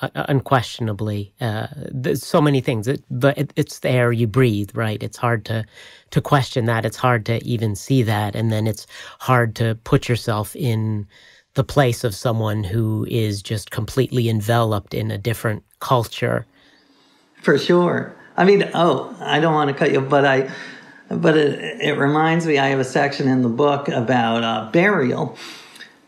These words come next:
Speaker 2: and showing how different societies buried people. And I never thought about the fact that you could bury people in different positions. You know, to me, the metaphor that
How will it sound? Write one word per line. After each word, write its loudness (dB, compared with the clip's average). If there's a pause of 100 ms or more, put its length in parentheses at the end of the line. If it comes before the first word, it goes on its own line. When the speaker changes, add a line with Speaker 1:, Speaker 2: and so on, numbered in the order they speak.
(140)
Speaker 2:
and 0 (500)
showing 0
how 2
different 2
societies 2
buried 2
people. 0 (580)
And 0
I 2
never 2
thought 0
about 0
the 0
fact -2
that 2
you 2
could 2
bury 2
people 2
in 2
different 0
positions. 0 (380)
You 2
know, 2
to 0
me, 4 (140)
the 2
metaphor 4
that 0